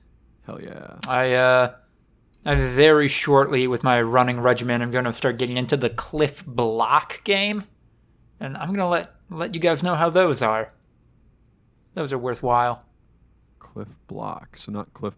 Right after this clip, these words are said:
Speaker 1: Bars, Cliff Block?
Speaker 2: Yeah, they're like, kinda like gummies,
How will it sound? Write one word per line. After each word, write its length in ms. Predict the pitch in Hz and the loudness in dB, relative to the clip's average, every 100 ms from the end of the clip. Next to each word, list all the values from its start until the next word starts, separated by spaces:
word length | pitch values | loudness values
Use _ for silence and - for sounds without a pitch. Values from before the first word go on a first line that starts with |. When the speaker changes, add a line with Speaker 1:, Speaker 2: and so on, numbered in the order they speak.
| - | -8
Speaker 1:
Bars, 500 | 98 95 101 110 - | -6 -4 -4 -6 -8
Cliff 300 | - 98 _ | -10 -14 _
Block? 460 | 98 98 98 113 - | -14 -12 -10 -12 -12
Speaker 2:
Yeah, 340 | 143 135 127 123 | -2 2 4 2
they're 200 | 131 127 | 0 2
like, 520 | 127 127 127 - - _ _ _ | 4 4 4 -4 -18 _ _ _
kinda 220 | - 190 208 | -2 2 4
like 220 | 185 127 | 2 6
gummies, 540 | 139 165 220 220 - | 4 6 0 -2 -10